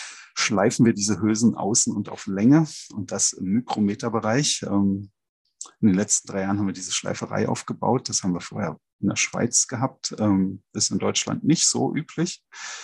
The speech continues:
Ja, und damit kann man, ähm, Vakuumpumpen bauen, die sehr schnell drehen. Ähm, wenn man einfach hochreines, äh, Vakuum erzeugen möchte,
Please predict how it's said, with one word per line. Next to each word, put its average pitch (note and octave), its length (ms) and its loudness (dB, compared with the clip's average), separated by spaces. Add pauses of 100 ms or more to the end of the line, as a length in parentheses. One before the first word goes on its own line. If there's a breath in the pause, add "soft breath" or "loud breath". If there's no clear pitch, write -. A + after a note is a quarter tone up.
(200 loud breath)
Ja, - 80 6
und B2+ 180 8
damit G#2+ 240 4
kann A#2 180 4
man, A#2 240 8
ähm, G#2+ 480 2
Vakuumpumpen F#2+ 640 -2
bauen, F2+ 260 -6 (200)
die G#2 80 -6
sehr G2 180 0
schnell G2 300 0
drehen. G#2+ 340 4 (320)
Ähm, F2+ 400 0 (800)
wenn A#2+ 60 2
man G#2 100 4
einfach - 340 -8
hochreines, G2 680 2
äh, G2 220 -2
Vakuum G#2 340 2
erzeugen A2 400 0
möchte, A2 400 -2